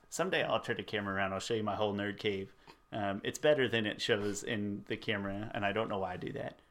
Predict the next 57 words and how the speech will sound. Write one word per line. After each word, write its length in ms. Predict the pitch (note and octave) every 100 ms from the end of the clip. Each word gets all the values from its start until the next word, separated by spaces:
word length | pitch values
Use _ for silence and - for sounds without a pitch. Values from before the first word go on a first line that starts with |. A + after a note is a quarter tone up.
| _ -
But 260 | G#2+ - - _
long 180 | C#3+ E3
story 240 | E3 D3
short, 400 | C3 C#3+ C#3 - -
uh, 280 | B2 A2 A2 -
I'm 140 | C#3+
already 200 | E3+ E3+
procrastinating 760 | A2 - A#2+ A2 - G#2+ G2+ G2
<laughs> 40 |
just 180 | - C#3+
to 60 | -
try 120 | B2+
to 40 | A#2+
put 200 | - A#2
it 100 | G#2
off. 240 | G#2+ - - - - - _ _ _ -
Uh, 200 | A#2 A#2
we've 140 | C#3
been 140 | D#3 C#3
saying 240 | D3+ C3+
we 100 | B2+
would 160 | B2 G2+
watch 240 | A2 A2
this 220 | A#2+ A2 -
in 140 | G#2
between 640 | G#2+ - A#2 A2 G#2+ G#2+ - _ _ _
seasons 720 | - - B2 G2+ G2+ G2 G2+ - - - -
for 160 | G#2
a 40 | F#2+
while 280 | G#2+ G2 F2+
now, 240 | F2+ F2+
because 200 | - -
I 100 | C3
assume 380 | A2+ - D#3 B2
in 140 | A#2 G#2
between 360 | G#2 A#2+ G2+
the 140 | G2 G2+
actual 420 | G#2 - G#2 G2
seasons 560 | - A2 G2 F#2+ F#2+ -
of 280 | G#2+ F#2+ -
Avatar: 340 | G2+ G#2 G#2
The 60 | G2
Last 240 | F#2+ -
Airbender 460 | G#2 G2 F#2 F#2+ F2+ - _
and 80 | A#2+
The 60 | F#2
Legend 280 | F#2+ F#2+
of 60 | G2
Korra, 240 | A#2+ G#2+
we'll 100 | G2+ G2+
have 220 | F#2+ F2+
way 120 | G#2+
more 220 | G#2 G2+
interesting 440 | G#2+ F#2+ G2+ A2+ -
stuff 240 | A2 G#2+
to 80 | A2
do. 200 | F#2+